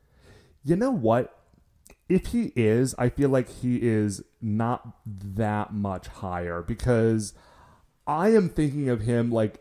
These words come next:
in contrast with Lipstick Songstress. 'Cause Lipstick Songstress also, like, had an army of,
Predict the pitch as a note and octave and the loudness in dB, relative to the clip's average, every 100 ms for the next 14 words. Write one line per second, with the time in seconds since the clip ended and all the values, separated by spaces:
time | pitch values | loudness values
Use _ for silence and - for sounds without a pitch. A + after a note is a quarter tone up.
0 | - C3 A#2+ A#2+ A#2 A#2 A2+ - _ _ | -2 0 2 0 -2 -2 -2 -4 _ _
1 | - A2 G#2+ A2 A#2 G#2+ A2+ - A2 G#2 | -10 -6 -6 -4 -4 -4 -6 -6 -8 -4
2 | G#2 - - B2 - B2+ C#3 D3 F3 F#3+ | -4 -4 -4 -4 -2 -2 -4 -4 -2 -2
3 | - - _ _ - D#3+ C#3 D#3+ A3 - | -4 -6 _ _ 2 4 6 4 2 2
4 | F#3+ - D3+ D3 D3+ - B2+ - B2 C#3+ | -2 -2 -4 -4 -6 -2 -2 -2 -2 0
5 | C3+ G#2+ G2+ - - - A2+ A#2+ B2+ B2 | 0 0 -2 -6 -20 -14 -8 -2 -2 -2
6 | A2 G#2+ A2 A#2 A#2 A2+ G#2+ G#2 A2 G#2+ | -4 -2 -2 0 -2 0 2 2 2 0
7 | G#2 | -4